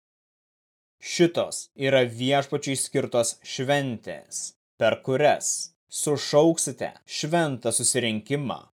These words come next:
ir aukosite Viešpačiui deginamąsias, duonos ir geriamąsias aukas, kiekvieną jai nustatytų metu,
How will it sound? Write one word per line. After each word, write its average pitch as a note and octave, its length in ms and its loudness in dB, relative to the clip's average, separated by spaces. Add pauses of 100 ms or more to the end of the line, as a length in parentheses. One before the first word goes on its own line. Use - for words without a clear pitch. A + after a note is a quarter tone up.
ir C#3+ 240 2
aukosite C#3+ 920 2
Viešpačiui A2+ 920 -6 (180)
deginamąsias, A#2 1200 -2 (120)
duonos A#2+ 800 0 (260)
ir C3 220 -2
geriamąsias A#2 760 2
aukas, - 840 -6 (340)
kiekvieną A#2+ 680 0
jai A#2+ 520 0 (100)
nustatytų B2 720 -2
metu, B2 460 -4